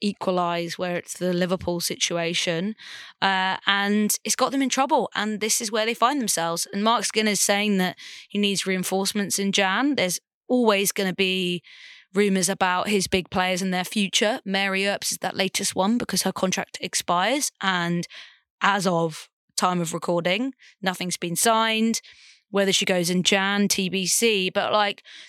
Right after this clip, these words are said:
there's always something looming over that squad about the future of a big player. And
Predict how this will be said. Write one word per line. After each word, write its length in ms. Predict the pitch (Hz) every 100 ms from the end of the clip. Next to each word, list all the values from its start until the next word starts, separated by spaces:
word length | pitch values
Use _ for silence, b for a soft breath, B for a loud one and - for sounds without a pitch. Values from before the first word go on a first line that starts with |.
| -
there's 160 | 226
always 320 | 247 277 277 -
something 520 | 247 240 - 226 233
looming 360 | 208 202 196
over 360 | 190 190 185 175
that 240 | 175 170
squad 460 | - - 180 156 156 -
about 480 | 165 175 160 160 - -
the 80 |
future 480 | 185 202 185 - 175 170
of 180 | 165 -
a 80 | 190
big 260 | 175 165 -
player. 440 | 185 180 151 151 -
And 520 | 180 175 170 170 175